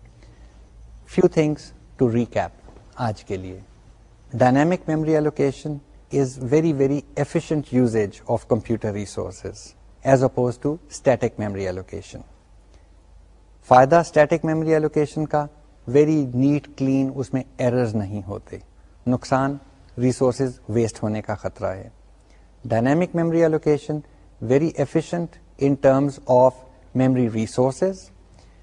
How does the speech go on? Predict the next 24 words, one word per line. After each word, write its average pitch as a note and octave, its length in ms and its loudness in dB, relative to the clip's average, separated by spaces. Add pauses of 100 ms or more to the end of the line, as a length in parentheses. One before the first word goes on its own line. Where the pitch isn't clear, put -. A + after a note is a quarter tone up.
(260)
but F3 280 4 (920)
added D#3+ 280 2
baggage C#3+ 460 0 (160)
کہ C3 120 0
جی B2+ 120 -2
فری D#3+ 400 0
کرنا C#3 280 2
لازمی A#2 540 2
ہے، C#3+ 140 -8 (640)
پوائنٹر C3+ 360 2 (140)
مینجمنٹ C3+ 580 0 (200)
لازمی A2+ 520 0
ہے، C#3+ 180 -6 (640)
do B2 60 6 (140)
not D#3 320 2 (400)
let C3+ 300 2
memory C3 340 4
get A#2 220 0 (100)
leaked D3+ 300 2
out C#3 160 2
of - 100 -12
the C3+ 160 -2
system, C3 380 -6 (440)
do C3 80 6